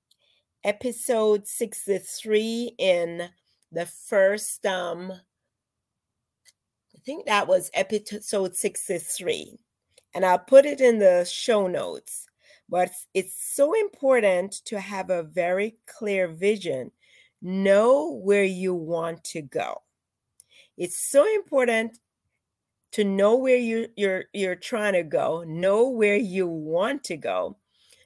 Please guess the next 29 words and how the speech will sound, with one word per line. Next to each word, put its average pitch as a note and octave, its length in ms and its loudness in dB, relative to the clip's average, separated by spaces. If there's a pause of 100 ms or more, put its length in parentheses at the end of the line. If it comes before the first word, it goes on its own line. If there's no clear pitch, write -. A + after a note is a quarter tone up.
know A#3 260 4
where B3 240 6
your G3 260 0 (160)
team D#4 380 -4
wanna D#3 380 0
go, - 320 -6 (1200)
and G3 380 6 (480)
find A#3+ 440 0
ways A#3 360 6
to G#3 120 0
figure G3 320 -2
out E3+ 260 -2
those D#3 280 -4
next - 360 -6
steps. - 580 -10 (640)
And G3 380 4 (100)
that's C4 420 -2
kinda A#3 360 -4
one F3 260 -2
of E3+ 100 -6
the E3 100 -4
first E3 380 -4
thing F3 160 -6
I E3+ 160 -4
do E3 600 -2
with - 200 -4
my D#3+ 220 0
coaching E3 600 -4
clients. E3+ 760 -4